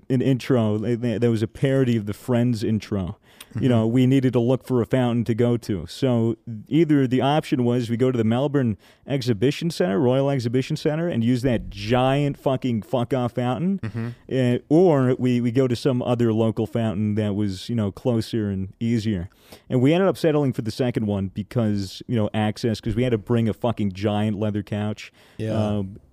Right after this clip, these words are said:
Speaker 1: out there and
Speaker 2: And
Speaker 1: it was
Speaker 2: lights
Speaker 1: just,
Speaker 2: and
Speaker 1: and
Speaker 2: stuff.
Speaker 1: lights, and we had to get a heated van 'cause we were gonna go in this fucking fountain
Speaker 2: <laughs>
Speaker 1: um,
Speaker 2: At night.
Speaker 1: At night. So we staked out the second one. You know, it was probably about two hours of us scouting around and walking from fountain to fountain. And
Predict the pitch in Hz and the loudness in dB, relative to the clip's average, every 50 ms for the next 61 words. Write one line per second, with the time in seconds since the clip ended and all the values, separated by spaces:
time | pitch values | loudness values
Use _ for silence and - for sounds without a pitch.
0 | - - - 110 110 113 104 117 117 117 113 113 113 110 104 98 92 92 117 113 | -14 -6 -2 0 0 0 2 2 2 2 2 2 2 0 0 -2 -2 -4 -2 -2
1 | 117 101 107 107 107 113 117 101 - - - 117 104 101 120 127 131 131 127 - | 0 0 0 0 0 0 -2 -6 -4 -2 -2 0 2 2 4 4 4 2 0 0
2 | - 120 110 113 113 113 110 104 117 107 104 - - 127 123 127 107 98 107 110 | 0 0 2 2 2 0 0 0 2 0 0 0 0 0 0 0 -2 0 0 0
3 | 107 110 117 123 123 117 - 113 95 107 113 110 113 131 190 196 156 151 151 139 | 0 0 0 -2 -2 -2 -4 -4 -2 -2 -2 0 0 0 0 2 2 2 2 2
4 | 123 107 - - 127 110 - 87 90 - 139 175 196 - - - - - - - | 0 -2 -4 -4 -4 -4 -4 -4 -4 -4 -2 -2 -2 -4 -6 -8 -8 -8 -10 -10
5 | - - - - - - 190 185 127 120 117 110 107 107 107 113 113 110 104 - | -10 -12 -12 -8 -2 2 4 4 6 6 4 4 2 0 0 -2 -4 -4 -4 -6
6 | - - - 131 131 117 131 - 156 117 98 95 - - 170 147 135 135 113 143 | -6 0 2 2 2 4 4 2 2 2 0 -2 0 2 2 4 4 2 2 0
7 | 127 - - - 262 262 - 226 202 180 160 131 - - 143 135 - 139 120 120 | 0 0 2 2 2 2 2 0 0 0 0 -2 0 2 0 2 0 0 2 2
8 | 123 120 117 117 113 123 - 127 123 120 117 113 151 - - - 285 330 311 165 | 2 2 2 2 0 -2 -2 0 2 2 2 0 0 -2 -2 -2 0 2 2 2
9 | 143 110 104 - - - 160 131 110 104 104 107 110 110 104 92 87 101 98 101 | 2 2 0 0 0 0 0 2 2 0 0 0 0 0 0 -2 -2 -4 -2 -2
10 | 101 95 - - - - 104 98 101 95 95 95 92 90 92 92 95 95 95 98 | -2 -4 -6 -8 -6 -4 -2 -2 -2 -2 -2 -2 -2 -2 -2 -2 -2 -2 -2 -2
11 | 92 92 92 92 95 98 92 - 104 101 95 - - 98 92 - 107 101 90 82 | -2 -2 -2 -2 -2 -2 -4 -4 -4 -4 -4 -4 -6 -6 -4 -4 -4 -4 -4 -6
12 | 90 - - 98 98 95 90 - 90 90 - - - - _ _ _ _ _ _ | -6 -6 -4 -2 -2 -2 -4 -4 -8 -8 -10 -18 -20 -20 _ _ _ _ _ _
13 | - 117 113 107 110 107 104 110 | -2 0 0 2 0 0 -2 -6